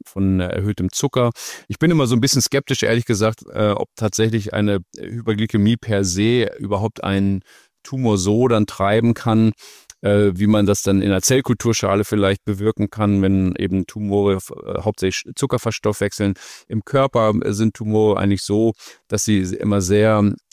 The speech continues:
flexibel reagieren können auf das Angebot von Nahrungsbestandteilen. Also wenn sie das eine nicht haben, können sie meistens sehr gut umswitchen auf, auf eine andere, ähm, Rolle. Das heißt,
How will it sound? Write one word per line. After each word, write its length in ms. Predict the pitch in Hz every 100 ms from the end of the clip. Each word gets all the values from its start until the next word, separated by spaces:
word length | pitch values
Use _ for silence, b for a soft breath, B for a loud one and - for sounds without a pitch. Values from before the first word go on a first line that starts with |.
| _
flexibel 600 | - 110 - 160 135 107
reagieren 500 | 98 104 98 110 131
können 240 | 135 104 87
auf 140 | 92
das 180 | - -
Angebot 460 | 101 113 98 101 -
von 340 | 98 95 92 - -
Nahrungsbestandteilen. 1400 | 90 92 110 120 117 - - - 104 120 120 107 113 113
Also 240 | 98 92
wenn 160 | 92 101
sie 100 | 95
das 160 | 92 -
eine 280 | 90 107
nicht 180 | 110 104
haben, 220 | 101 104
können 160 | - 104
sie 100 | 95
meistens 400 | 95 95 - 104
sehr 140 | 98
gut 100 | 92
umswitchen 540 | 92 110 - 110 - 95
auf, 240 | 98 - -
auf 320 | 50 50 -
eine 120 | 92
andere, 380 | - 110 110 104 104 B B B -
ähm, 560 | 98 101 98 98 98
Rolle. 380 | 87 90 107 107
Das 200 | 101 101
heißt, 240 | 107 104